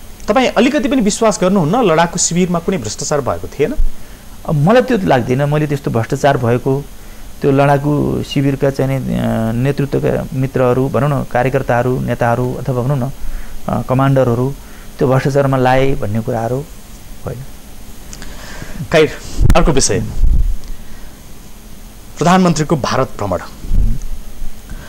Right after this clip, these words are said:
Speaker 1: भारत भ्रमण क्रममा प्रधानमन्त्री पुष्पकमल दाहालले राष्ट्रहित विपरीत सम्झौता गर्नुभयो।
Speaker 2: उम्।
Speaker 1: जस्तो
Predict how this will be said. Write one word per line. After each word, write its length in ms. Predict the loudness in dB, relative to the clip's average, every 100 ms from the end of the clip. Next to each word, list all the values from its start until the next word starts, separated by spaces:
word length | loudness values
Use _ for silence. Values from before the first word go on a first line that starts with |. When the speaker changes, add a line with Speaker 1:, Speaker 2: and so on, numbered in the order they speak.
| -16 -10 -2
Speaker 1:
भारत 400 | 2 4 2 0
भ्रमण 240 | 2 4
क्रममा 540 | 4 4 4 6 6 4
प्रधानमन्त्री 760 | 2 4 4 4 2 2 2
पुष्पकमल 640 | 2 2 4 4 6 6
दाहालले 920 | 6 4 4 4 6 4 4 4 4 4
राष्ट्रहित 680 | 4 4 2 4 2 0 0
विपरीत 440 | 0 4 4 2
सम्झौता 500 | 0 0 2 2 2
गर्नुभयो। 560 | 4 4 2 0 2 0
Speaker 2:
उम्। 520 | 0 -14 -12 -8 -8
Speaker 1:
जस्तो 580 | -6 -4 -4 4 4